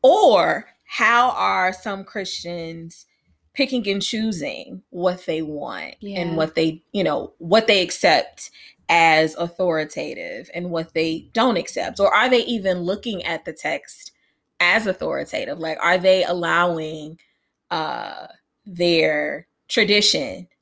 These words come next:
Speaker 1: or their experience to anchor their theology and not scripture?
Speaker 2: Hmm.
Speaker 1: So many questions.
Speaker 2: Yeah, that was a lot.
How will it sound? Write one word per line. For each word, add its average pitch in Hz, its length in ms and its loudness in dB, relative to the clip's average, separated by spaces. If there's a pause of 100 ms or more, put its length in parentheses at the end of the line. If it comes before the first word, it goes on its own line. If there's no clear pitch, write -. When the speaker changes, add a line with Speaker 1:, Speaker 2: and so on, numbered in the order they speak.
Speaker 1:
or 202 120 0
their 180 160 2
experience 160 1080 -4 (340)
to 170 840 0
anchor 175 760 2
their 175 300 2
theology 143 880 -8
and 202 140 0
not 170 240 2
scripture? - 720 -6
Speaker 2:
Hmm. 220 200 -2
Speaker 1:
So 202 180 4
many 185 140 2
questions. - 440 -12 (160)
Speaker 2:
Yeah, 196 560 2
that 208 160 4
was 226 120 0
a 180 100 0
lot. 208 560 0